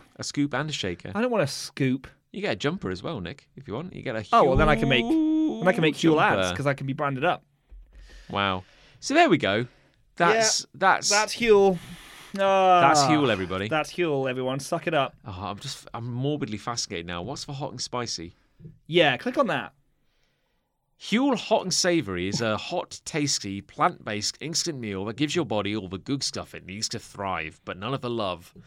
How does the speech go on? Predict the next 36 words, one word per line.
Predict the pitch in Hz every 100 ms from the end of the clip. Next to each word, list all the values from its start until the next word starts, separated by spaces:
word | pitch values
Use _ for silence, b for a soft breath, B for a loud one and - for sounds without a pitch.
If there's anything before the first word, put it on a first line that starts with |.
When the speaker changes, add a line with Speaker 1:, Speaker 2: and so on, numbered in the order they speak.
| B B
Speaker 2:
<laughs> | B - -
Speaker 1:
Its | 143 -
carefully | - 180 208 208
curated | 170 175 156 156 113 -
blend | 117 117 110 131
of | 107 85
real | 98 139 147
whole | 117 127 147
food | 139 139 139
ingredients | 123 104 92 95 -
is | 101
packed | - 135 - -
with, | 104 98
okay, | 113 -
the | 90
twenty-six | - 123 135 117
fucking | - - - - 113
essential | 107 110 113 127
vitamins, | 110 60 95 98
blah, | 120 139
blah, |
Speaker 2:
Probably | 139 131
Speaker 1:
blah, | 95
Speaker 2:
some | 101
Speaker 1:
blah, |
blah. | 98 147 -
Speaker 2:
phytonutrients. | 131 123 120 - 120 120 -
Speaker 1:
Just | 190 226
add | 233 -
boiling | 139 202 190
water | 175 208 277 127
and | 101
you're | 123
good | 113 160 160
to |
go. | 139 147 147